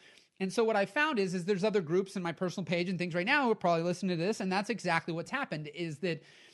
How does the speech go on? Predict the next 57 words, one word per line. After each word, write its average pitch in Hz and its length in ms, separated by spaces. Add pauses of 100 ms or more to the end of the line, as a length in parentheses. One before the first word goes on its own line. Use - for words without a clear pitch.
(200)
although 208 480
there's 220 260 (120)
other 214 200
people 214 400
I 190 120
can 180 180
inspire 233 480
and 247 80
encourage 190 500
and 180 120
who 165 100
will 180 80
be 202 380
excited 254 520
by 214 140
what 196 300 (420)
they 160 80
hear 226 260
from 196 200
this 185 280
and 170 200
will 165 200
learn 269 340
and 175 180
grow, 214 460 (840)
hallelujah, 277 680
hell 247 280
yes, 220 320
that's 208 260
fantastic, 185 640
and 160 80
I 160 40
want 165 280
that 156 160
to 147 80
happen. 143 340
But 131 160
by 139 120
speaking 262 440
to 247 120
a 208 40
specific 180 440
somebody, 185 460
I 160 200
know 196 420
that 180 140
I'll 165 120
make 170 340
that 247 260
much 262 200
bigger 208 220
of 185 100
a 175 60
dent 202 280
in 170 260
their 262 320
life, 151 520